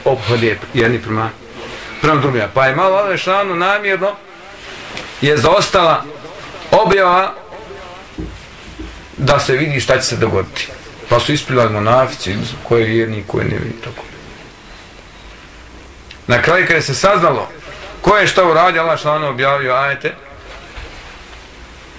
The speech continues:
objavio da je Ajša čista, da treba kazati oni koji su širili te priče, ko su munafici i tako dalje.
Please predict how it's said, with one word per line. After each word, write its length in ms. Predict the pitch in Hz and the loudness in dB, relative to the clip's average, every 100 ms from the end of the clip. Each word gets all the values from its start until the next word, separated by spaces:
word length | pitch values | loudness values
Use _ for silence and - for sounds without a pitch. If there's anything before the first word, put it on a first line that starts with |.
| - - - | -20 -6 2
objavio 360 | 120 139 147 | 4 4 4
da 100 | 131 | 6
je 60 | 131 | 4
Ajša 240 | 127 120 | 4 -2
čista, 460 | 107 143 - 156 - - - - - - - | -6 -4 0 0 0 -6 -16 -18 -20 -20 -2
da 120 | 123 | 0
treba 280 | 123 135 117 | 2 4 4
kazati 300 | 131 120 120 | 2 0 0
oni 200 | 117 110 | 0 0
koji 160 | - 101 | -2 -4
su 100 | - | 0
širili 220 | 120 123 | 2 2
te 160 | 117 113 | 2 2
priče, 320 | 120 110 - | 0 0 0
ko 120 | 151 | -2
su 140 | - | 0
munafici 440 | 107 104 113 120 110 | -2 2 2 0 -4
i 60 | |
tako 260 | 113 98 101 | -4 -2 -2
dalje. 240 | 95 92 | -2 -4